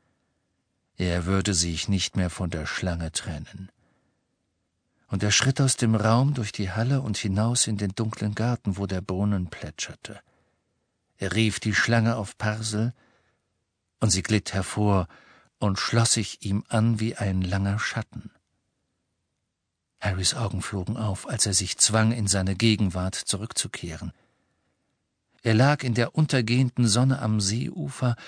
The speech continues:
und Ron und Hermine sahen auf ihn herab. Ihren besorgten Mienen und seiner immer noch pochenden Narbe nach zu schließen, war sein plötzlicher Ausflug in Voldemorts Geist nicht unbemerkt geblieben.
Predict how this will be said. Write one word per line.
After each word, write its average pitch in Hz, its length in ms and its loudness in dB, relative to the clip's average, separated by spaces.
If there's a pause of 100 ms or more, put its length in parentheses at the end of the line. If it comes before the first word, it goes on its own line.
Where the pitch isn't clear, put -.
(140)
und 107 240 0
Ron 139 240 6
und 120 160 -2
Hermine 120 360 4
sahen 110 320 2
auf - 180 -6
ihn 117 120 -2
herab. 113 460 -4 (1120)
Ihren 120 260 6
besorgten 135 540 6
Mienen 147 380 6
und 120 180 2
seiner 131 300 4
immer 143 180 4
noch 123 200 2
pochenden 127 480 4
Narbe 131 360 2
nach 117 180 2
zu - 160 -4
schließen, - 440 0 (300)
war 120 300 4
sein 120 300 2
plötzlicher - 580 -4
Ausflug 135 500 -2
in 110 200 0
Voldemorts 120 460 2
Geist 135 360 0
nicht 110 260 2
unbemerkt 113 600 2
geblieben. 98 460 -4